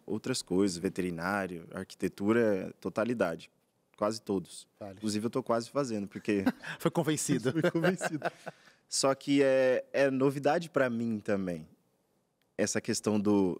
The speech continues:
Speaker 1: se formar,
Speaker 2: Ah,
Speaker 1: ir embora.
Speaker 2: mudar o time.
Speaker 1: Mudar o time, porque eu, eu, por mais que eles, às vezes, me acham um pouco sério, firme, eu me apego muito
Speaker 2: Ah,
Speaker 1: também.
Speaker 2: tem sentimento aqui dentro, gente, tem sentimento aqui
Speaker 1: Então,
Speaker 2: dentro.
Speaker 1: agora, eu,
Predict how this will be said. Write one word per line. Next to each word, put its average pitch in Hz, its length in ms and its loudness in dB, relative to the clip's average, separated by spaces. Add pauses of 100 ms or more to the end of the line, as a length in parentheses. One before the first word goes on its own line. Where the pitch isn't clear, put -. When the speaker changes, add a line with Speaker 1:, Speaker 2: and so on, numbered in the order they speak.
Speaker 1:
se - 200 -6
formar, 101 920 -2 (160)
Speaker 2:
Ah, 123 200 -16
Speaker 1:
ir 104 80 -2
embora. 101 680 4
Speaker 2:
mudar 123 180 -2
o 117 60 -4
time. 127 500 -4
Speaker 1:
Mudar 104 200 4
o 101 80 2
time, 104 280 -2
porque 110 300 -4
eu, 113 500 4 (1000)
eu, 113 340 6
por 110 120 2
mais 110 240 0
que - 100 -6
eles, 113 460 -2 (160)
às 101 160 0
vezes, 101 540 0
me 95 160 0
acham 95 240 -2
um - 20 -6
pouco 87 260 -4
sério, 87 680 -4
firme, 104 640 0 (120)
eu 120 160 4
me 113 220 2
apego 117 400 0
muito 151 400 2
Speaker 2:
Ah, - 20 -6
Speaker 1:
também. 101 220 -2
Speaker 2:
tem - 120 -2
sentimento 156 480 2
aqui 139 120 -2
dentro, 127 360 2
gente, 104 240 -2
tem 135 100 -2
sentimento 123 500 0
aqui - 100 -2
Speaker 1:
Então, 135 680 2
Speaker 2:
dentro. 131 180 0
Speaker 1:
agora, 110 440 4
eu, 110 260 2